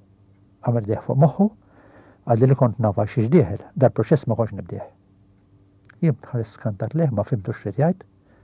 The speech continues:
u ma tkellimx aktar, kompli dan jieħdu drink u separajna. Irreġistrajt da-, dak biss jien. Ma dak jien ma qed tfisser xejn għalija. Ġara ġimgħa wara. Ġimgħa wara, meta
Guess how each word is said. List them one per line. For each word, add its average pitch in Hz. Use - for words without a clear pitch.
u 160
ma 127
tkellimx 101
aktar, -
kompli 104
dan 107
jieħdu 123
drink 208
u 202
separajna. 107
Irreġistrajt 139
da-, 147
dak 123
biss 113
jien. -
Ma 175
dak 147
jien 135
ma 110
qed 117
tfisser 117
xejn 98
għalija. 98
Ġara 147
ġimgħa 92
wara. 85
Ġimgħa 120
wara, 120
meta 123